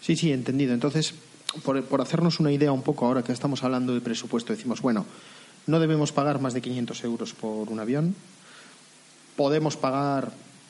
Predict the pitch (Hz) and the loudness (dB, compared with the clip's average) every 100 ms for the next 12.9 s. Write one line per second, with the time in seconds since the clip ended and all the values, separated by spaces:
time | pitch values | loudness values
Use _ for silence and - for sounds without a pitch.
0 | - 135 123 - - 117 135 135 127 127 | -4 -2 0 0 0 0 0 0 2 0
1 | 131 131 131 127 123 127 131 131 123 131 | 2 2 4 4 4 0 0 0 2 4
2 | 135 123 - 113 107 131 113 - 95 - | 4 4 2 -2 2 0 0 -2 -4 -2
3 | 110 110 117 107 107 185 233 127 117 110 | 0 0 2 2 4 4 6 4 2 0
4 | 107 113 107 107 - 107 107 113 107 113 | -2 -2 -2 -2 0 2 2 2 2 4
5 | 139 151 185 196 - - - - - - | 2 4 2 2 -10 -20 -20 -20 -20 -20
6 | - - - - - - 135 151 127 117 | -20 -20 -20 -20 -12 0 2 2 0 0
7 | 123 120 104 107 - 131 131 - 117 120 | 0 0 0 -2 -2 -2 -2 0 2 2
8 | 104 - 110 131 117 117 113 135 127 - | 2 0 0 0 0 -2 0 0 0 -2
9 | - - 156 156 160 160 151 123 127 139 | -2 0 4 4 4 4 4 4 4 4
10 | 135 135 131 - 143 143 127 147 - 123 | 2 2 0 -6 -6 -4 -2 -4 -2 -4
11 | - 117 107 120 107 110 98 104 101 110 | -2 0 0 0 0 -4 -6 -6 -4 0
12 | 135 135 135 131 123 120 - 110 | 2 4 4 4 4 2 2 0